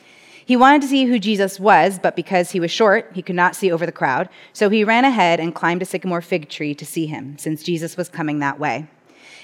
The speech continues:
And when Jesus reached the spot, he looked up and said to him, "Zacchaeus,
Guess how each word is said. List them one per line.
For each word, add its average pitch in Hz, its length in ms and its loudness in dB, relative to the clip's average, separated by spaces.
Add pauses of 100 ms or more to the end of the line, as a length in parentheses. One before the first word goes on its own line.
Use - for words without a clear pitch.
And 208 100 2
when 208 120 4
Jesus 262 400 0
reached 247 280 -2
the 240 80 -2
spot, 214 400 6
he 190 140 2
looked 214 300 2
up 196 180 2
and 190 100 0
said 196 220 2
to 196 80 -4
him, 190 180 0
"Zacchaeus, 240 520 2